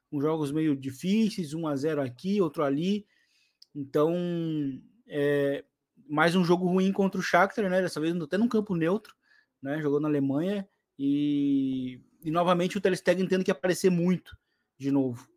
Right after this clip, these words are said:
né, de novo sendo o melhor jogador do time em campo. Então é um time que tá demonstrando problemas, o Oriol Romeu jogando muito mal, né, no meio campo, e,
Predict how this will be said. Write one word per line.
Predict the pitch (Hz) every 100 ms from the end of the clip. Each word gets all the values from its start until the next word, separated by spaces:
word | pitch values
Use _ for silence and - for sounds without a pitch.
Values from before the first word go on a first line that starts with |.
| _
né, | 123 127 127
de | 131
novo | 143 160
sendo | 170 160
o |
melhor | 156 156
jogador | 156 160 160
do | 156
time | 160 170
em |
campo. | 170 156 131 - _ _ _ _ -
Então | 131 135 147
é |
um | 151
time | 147 165 156
que | - 160
tá | - 170 175
demonstrando | 185 175 175 165
problemas, | 160 139 156 185 165
o | 151
Oriol | 151 160
Romeu | 160 160 156
jogando | 156 156
muito | 147 151 196 190
mal, | 147 160 196 _ _ _ _ _
né, | 135 143 147 _
no | 139
meio | 139 139
campo, | 139 147 165 - _ _ _ _ _
e, | 135 139 139 143 143 139 135 131 131 127 131 - -